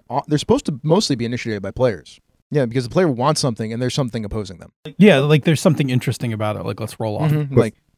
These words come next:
Speaker 3: where,
Speaker 1: I would
Speaker 3: whereas the tests in Ox, the, the crisis pools and the disasters are always things that are put in front of us first.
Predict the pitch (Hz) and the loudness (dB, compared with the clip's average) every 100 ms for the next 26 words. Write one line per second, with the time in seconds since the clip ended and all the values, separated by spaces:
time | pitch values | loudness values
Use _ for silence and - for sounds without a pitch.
0 | _ - 139 - 135 131 120 113 135 117 | _ 4 6 6 6 6 4 4 4 4
1 | - - - 110 120 120 - - - _ | 0 -4 2 4 6 4 0 -8 -8 _
2 | _ _ _ _ - 101 95 87 87 98 | _ _ _ _ -4 2 6 6 4 2
3 | 131 123 117 - - 101 85 80 - _ | 4 4 2 -2 0 0 0 -6 -12 _
4 | _ _ _ _ 101 92 92 90 87 101 | _ _ _ _ 2 4 6 4 4 4
5 | 107 107 90 78 - - _ - 95 104 | 4 2 0 0 -2 -12 _ 0 4 6
6 | 110 101 110 104 92 90 - - 95 101 | 8 6 4 4 4 2 2 0 0 2
7 | 95 76 - 104 - - | 2 0 -2 -2 -4 -8